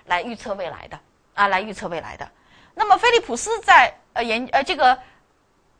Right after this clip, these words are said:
呃，这个现代货币主义的代表人弗里德曼，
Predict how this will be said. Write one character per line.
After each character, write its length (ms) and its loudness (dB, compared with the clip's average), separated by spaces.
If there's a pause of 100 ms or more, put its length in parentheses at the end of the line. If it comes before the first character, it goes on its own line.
(680)
呃， 280 -2
这 160 -8
个 400 6
现 140 -4
代 100 4
货 100 -4
币 120 -6
主 120 -10
义 40 -10
的 100 -14
代 80 2
表 100 -4
人 140 -8
弗 140 -14
里 100 -6
德 80 -6
曼， 240 2